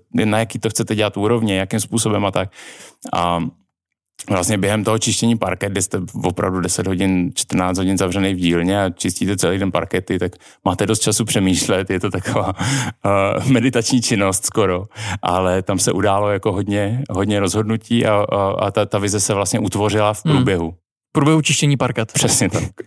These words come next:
Speaker 2: No ono proč ne? Eh, spíš mě tady zajímá to, jakým způsobem vy si třeba ten čas organizujete, protože teď, co jste mi popsal, co všechno děláte, tak, eh, to je docela silný kafe pro, eh, někoho, kdo třeba úplně nezvládá time management.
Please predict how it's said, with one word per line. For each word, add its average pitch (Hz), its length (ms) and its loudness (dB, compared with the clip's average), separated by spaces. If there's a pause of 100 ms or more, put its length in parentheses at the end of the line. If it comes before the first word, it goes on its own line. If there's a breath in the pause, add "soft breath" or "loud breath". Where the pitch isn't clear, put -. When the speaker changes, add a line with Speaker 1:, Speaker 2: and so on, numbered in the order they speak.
(220)
Speaker 2:
No 165 80 2
ono 175 260 2
proč 202 260 0
ne? 170 300 0 (340)
Eh, 123 40 -2
spíš - 320 0
mě 180 200 4
tady 180 200 2
zajímá 170 360 4
to, 160 360 2 (340)
jakým 139 280 0
způsobem 160 440 2
vy 160 80 4
si 156 120 -2
třeba 160 240 2
ten 175 140 0
čas 190 160 0
organizujete, 151 640 2
protože 131 320 -4
teď, 147 140 -2
co 202 100 0
jste 214 100 -4
mi 208 100 -2
popsal, 180 300 0
co 175 100 0
všechno 165 240 2
děláte, 151 440 0 (360 loud breath)
tak, 127 220 -2
eh, 143 60 2 (460)
to 139 140 2
je 190 340 2
docela 175 480 0
silný 185 340 2
kafe 123 280 0
pro, 127 600 0
eh, 123 560 0
někoho, 135 320 2
kdo 135 160 2
třeba 143 220 0
úplně 143 260 2
nezvládá 127 440 2
time 127 160 0
management. 117 520 0